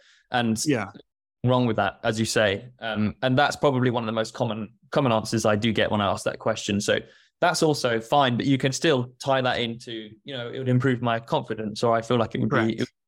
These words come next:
Speaker 1: be these reasons." Um, but yeah, there's absolutely nothing, nothing wrong with that as well.
Speaker 2: Yeah. And so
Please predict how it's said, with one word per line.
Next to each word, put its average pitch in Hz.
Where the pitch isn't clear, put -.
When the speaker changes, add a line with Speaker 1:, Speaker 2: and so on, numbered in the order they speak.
Speaker 1:
be 117
these 107
reasons." 107
Um, 120
but 131
yeah, 139
there's 113
absolutely 117
nothing, 120
nothing 117
wrong 110
with 101
that 95
as 98
well. 92
Speaker 2:
Yeah. 139
And 160
so 190